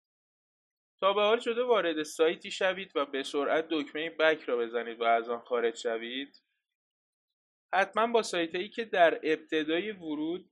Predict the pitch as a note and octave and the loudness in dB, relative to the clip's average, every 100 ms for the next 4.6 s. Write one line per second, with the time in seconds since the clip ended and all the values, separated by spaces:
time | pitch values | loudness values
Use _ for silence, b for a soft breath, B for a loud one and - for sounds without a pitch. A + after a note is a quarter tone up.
0 | - C#3+ C#3+ D3 D3 - D3 D3 D3 D3 | -4 -4 -4 -8 -12 -6 -6 -4 -4 -4
1 | D#3 F#3 - F#3+ F#3 F#3 F#3 F#3 C#3+ C#3 | -6 -6 -8 -8 -2 0 -2 -2 -4 -2
2 | C3+ C3+ C3+ C3 B2+ C3+ B2+ B2 B2+ B2+ | 0 2 0 -4 -4 0 0 -2 -2 0
3 | B2+ C3+ C3 B2+ C3 B2+ C#3 D3+ E3 D3 | -2 -4 -14 -10 -8 -4 -4 -4 -6 -6
4 | B2+ B2+ A#2+ G2+ _ | -8 -6 -6 -10 _